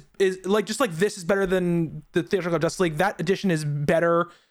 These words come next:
than the theatrical version of Batman versus Superman. Um, but when watching it, I, I, I'm sitting there and I'm like, "This Superman that Zack Snyder has, like, brought to bear, right,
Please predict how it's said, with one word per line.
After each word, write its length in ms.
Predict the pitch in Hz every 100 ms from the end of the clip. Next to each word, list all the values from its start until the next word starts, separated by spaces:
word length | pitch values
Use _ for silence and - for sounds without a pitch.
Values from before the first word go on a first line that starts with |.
| _ -
than 160 | 165
the 160 | 156 156
theatrical 380 | - 165 170 160
version 320 | 160 156 160
of 140 | 151
Batman 240 | 156 156 156
versus 220 | 151 143
Superman. 440 | 165 156 156 151 - _ _ _ -
Um, 640 | 151 147 143 139 139 139 - _ _ _ _ _ _ _ _ _ _ _ _ _ -
but 360 | 156 233 226
when 240 | 196 214 202
watching 440 | 277 359 - 202
it, 280 | 165 170 - _ _ _
I, 100 | 175 -
I, 160 | 196 196
I'm 140 | 202 220
sitting 220 | - 320
there 120 | 247
and 80 | 202
I'm 80 | 196
like, 280 | 190 185 - _ _ _ _ _ _ _
"This 280 | 147 277 330
Superman 1200 | - - 294 294 247 214 190 175 175 170 170 170 -
that 280 | 165 175 160
Zack 260 | 196 202
Snyder 280 | - 208 185
has, 140 | 165
like, 220 | 165 151 143
brought 440 | 160 160 165 165 -
to 280 | - 156 143 - _
bear, 540 | 151 160 139 127 120 - _ _ _ _
right, 360 | 156 151 156